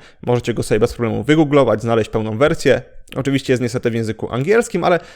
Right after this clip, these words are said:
naprawdę osoby, które, mm, nie potrafią dobrze czytać w języku angielskim, szczególnie tych, e, takich naukowych, e, prawda, opracowań, to ja zachęcam do tego, żeby najnormalniej w świecie brać te dokumenty, przeklejać je do translatora Google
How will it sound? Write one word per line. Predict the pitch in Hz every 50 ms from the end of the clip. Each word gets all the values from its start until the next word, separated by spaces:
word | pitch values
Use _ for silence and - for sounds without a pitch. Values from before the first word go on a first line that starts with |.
| - - -
naprawdę | - - 156 170 165 151 143
osoby, | 131 - - 151 151 151
które, | - - 139 127 123 123
mm, | 120 120 - - - 101 113 113 110 110 104 101
nie | 123 120
potrafią | - 123 - 160 175 - - 120 113
dobrze | 123 127 120 - 117
czytać | - - - 127
w | 107
języku | 127 120 117 117 - 110
angielskim, | 117 123 160 196 202 - 156 135
szczególnie | - - 131 131 151 151 143 135 127 127 - - - - -
tych, | - 131 120 - - -
e, | - 120
takich | - 123 - - 123 - - -
naukowych, | - 123 117 127 - - 240 196 135 113 110 - -
e, | 113 107 110 110 107 104 -
prawda, | - - 113 107 113 120 -
opracowań, | - 113 127 117 - - 123 104 131 160 196 214 - - - - - -
to | - -
ja | 175
zachęcam | 190 208 - - 202 196 214 190
do | 160
tego, | 147 170 165 170 165
żeby | 151 156 151 139 139 - -
najnormalniej | - 95 139 139 139 139 135 143 165 180 190 170 147
w |
świecie | - - 110 98 - 110 123 139 143 98 -
brać | 117 120 143 160 - -
te | -
dokumenty, | 147 139 127 - 127 - - - - - 131
przeklejać | 139 - - 135 - 151 151 147 135
je | 131 131
do | 131 123
translatora | 117 - 131 123 120 120 113 147 131 120 117
Google | 110 110 113 120 139 151